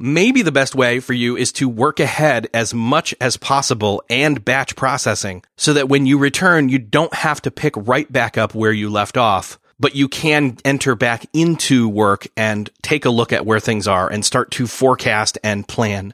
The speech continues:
and execute and warm yourself back into normal life again. Included in that is maybe delegating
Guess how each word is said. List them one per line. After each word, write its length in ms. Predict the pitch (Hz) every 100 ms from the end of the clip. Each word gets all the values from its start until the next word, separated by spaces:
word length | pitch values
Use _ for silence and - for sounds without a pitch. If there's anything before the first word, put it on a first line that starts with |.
| -
and 160 | 123 -
execute 720 | 131 - 107 - 104 95 - _ - - _
and 380 | 135 131 113 110
warm 380 | 127 143 147 143
yourself 400 | 127 - 123 110
back 240 | 110 107 -
into 600 | 123 117 - 113 104 104 -
normal 340 | 127 123 110
life 220 | 104 101
again. 260 | 92 87 - _ _
Included 440 | 123 120 180 185
in 100 | 127
that 220 | 110 107 110
is 100 | 113
maybe 240 | 127 120
delegating 680 | 113 117 117 110 104 101 104